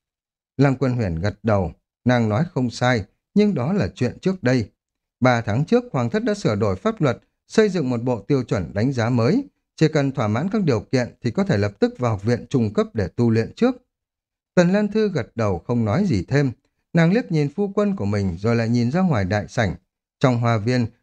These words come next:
không biết từ bao giờ, gió đã lặng lẽ nổi lên. Ok, như vậy chúng ta sẽ dừng lại cái phần đọc truyện hôm nay ở đây anh em nhá. Có gì thì, à, à, hẹn gặp lại anh em trong những phần sau. Mẹ gần đây mấy thằng bạn già tôi nó rủ tôi vào câu lạc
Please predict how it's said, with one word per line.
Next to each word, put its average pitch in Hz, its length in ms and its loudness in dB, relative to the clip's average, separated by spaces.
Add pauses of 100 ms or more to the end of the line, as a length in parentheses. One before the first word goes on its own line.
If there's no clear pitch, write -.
không 202 200 2
biết 254 140 0 (100)
từ 139 100 0
bao 180 200 0
giờ, 110 300 -2 (280)
gió 101 340 0
đã 180 100 0
lặng 127 220 0
lẽ 104 220 -2
nổi 120 300 0
lên. 117 240 0 (1400)
Ok, - 180 2 (600)
như 220 100 4
vậy 143 320 0
chúng 196 160 -4
ta 190 120 0
sẽ 180 160 -6 (600)
dừng 147 320 2
lại 139 180 -2
cái 190 140 -8
phần 110 140 0
đọc 98 160 -2
truyện - 220 -4 (300)
hôm 123 140 2
nay 117 100 2
ở 98 60 0
đây 110 140 0
anh 113 80 2
em 113 160 2
nhá. 135 160 2 (420)
Có 202 120 2
gì 139 280 0
thì, 117 240 2
à, 107 200 0 (460)
à, 110 500 0 (720)
hẹn 135 160 4
gặp 123 120 0
lại 117 140 0
anh 135 160 2
em 131 100 0
trong 127 180 -4
những 156 80 -2
phần 104 200 0
sau. 139 260 0
Mẹ 120 120 -2
gần 107 180 0
đây 123 180 0
mấy 160 160 0
thằng 139 140 0
bạn 107 220 -2
già 104 200 2
tôi 123 160 0
nó 147 80 2
rủ 101 300 0
tôi 123 100 -2
vào 104 140 0
câu 120 160 0
lạc 104 120 0